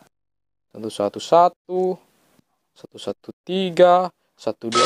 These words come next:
tujuh. Gua lagi baca, bro. Please lah. Apa ini? Satu kosong tujuh. Apa lagi?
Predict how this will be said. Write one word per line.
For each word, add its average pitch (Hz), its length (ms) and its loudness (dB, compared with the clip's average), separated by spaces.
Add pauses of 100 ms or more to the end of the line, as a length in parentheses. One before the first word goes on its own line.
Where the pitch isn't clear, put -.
tujuh. 233 720 4 (400)
Gua 135 80 4
lagi 120 160 -4
baca, 135 320 0
bro. 139 240 2 (720)
Please 120 160 -10
lah. 110 160 0 (3500)
Apa - 240 -18
ini? 107 160 -12 (680)
Satu 107 240 -10
kosong - 320 -8
tujuh. 180 720 4 (1120)
Apa - 160 0
lagi? 170 560 0